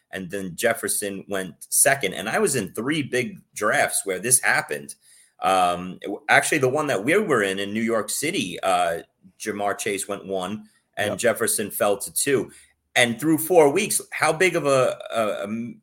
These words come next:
Speaker 1: like, uh, it looked like a major mistake if you passed on Jefferson at one, and now all of a sudden you look up in week five and it flips completely. You're like, "Oh my God, I,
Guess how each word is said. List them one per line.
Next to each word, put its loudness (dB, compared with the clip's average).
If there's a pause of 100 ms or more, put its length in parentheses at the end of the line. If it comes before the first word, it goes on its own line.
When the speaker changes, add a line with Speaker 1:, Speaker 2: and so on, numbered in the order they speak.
Speaker 1:
like, -4 (400)
uh, -6 (420)
it 4
looked 2
like 6
a 2
major 2 (460)
mistake 2
if -4
you -4
passed -2
on -6
Jefferson -2
at -6
one, -4 (260)
and -4
now 4
all 2
of -4
a -4
sudden -2
you -4
look -4
up 2 (320)
in -2
week -2
five 0
and -2
it 0
flips 2
completely. -4
You're -2
like, -4
"Oh -2
my -4
God, -2
I, -4